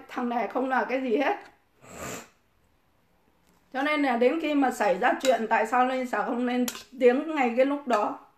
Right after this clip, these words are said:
Tại vì Lê Sà nghĩ rằng mình lên tiếng, mình chửi nó thì lại c-, càng làm cho cái thằng này nó đạt được mục đích. Các bạn hiểu không? Cho nên Lê Sà im lặng cho đến ngày hôm nay, Lê Sà không nói năng gì hết.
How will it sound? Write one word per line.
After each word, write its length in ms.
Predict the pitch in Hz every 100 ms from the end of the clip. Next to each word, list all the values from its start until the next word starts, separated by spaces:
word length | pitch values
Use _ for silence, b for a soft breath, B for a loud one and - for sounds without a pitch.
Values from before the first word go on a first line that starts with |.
| -
Tại 160 | 214
vì 100 | 214
Lê 220 | 220 254
Sà 140 | 254 220
nghĩ 260 | 226 233
rằng 260 | 277 269 214
mình 280 | 214 214 226
lên 200 | 254 254 247
tiếng, 320 | 240 262 415 B B B B
mình 240 | 240 233
chửi 240 | 233 214 180 -
nó 360 | 226 294 370 - _ _ _ _ _ _ -
thì 160 | 220
lại 200 | 220 185 -
c-, 60 | - - _
càng 280 | 202 208 208
làm 280 | 208 202 190
cho 200 | 247 254 247
cái 220 | - 330 330
thằng 220 | 247 208
này 160 | 208 208
nó 120 | 269
đạt 280 | 262 214 190
được 200 | 170 226
mục 160 | 214
đích. 320 | 269 381 - _ _ _ _ _ _ _
Các 100 | 147
bạn 220 | 277 202
hiểu 220 | 196 190
không? 180 | 190 233 240 b b b _ -
Cho 100 | 269
nên 300 | 269 262 262
Lê 140 | 269
Sà 160 | 269 226
im 300 | 220 254 247
lặng 200 | 240 202
cho 100 | 233
đến 200 | 240 262
ngày 160 | 262
hôm 160 | 202 226
nay, 200 | 247 233
Lê 160 | 233 233
Sà 120 | 226
không 220 | 214 220
nói 200 | 226 226
năng 200 | 269 233
gì 80 | 208
hết. 200 | 233 285